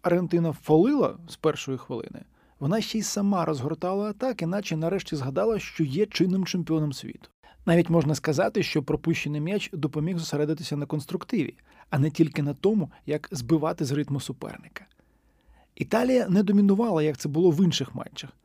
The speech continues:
але принаймні відзахищалася у першому таймі добре, і у аргентинців можна згадати удари Марадони та Каніхі,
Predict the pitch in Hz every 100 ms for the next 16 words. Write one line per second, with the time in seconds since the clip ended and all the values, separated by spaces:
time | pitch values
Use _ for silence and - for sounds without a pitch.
0 | _ _ _ _ - 156 175 170 160 180
1 | 208 220 185 131 143 - - 170 185 -
2 | 156 135 160 - 180 196 220 240 226 277
3 | 277 220 196 180 170 220 - 170 170 180
4 | 175 139 143 165 190 180 170 165 - 151
5 | 160 170 160 151 151 151 156 160 247 208
6 | 165 156 143 156 131 143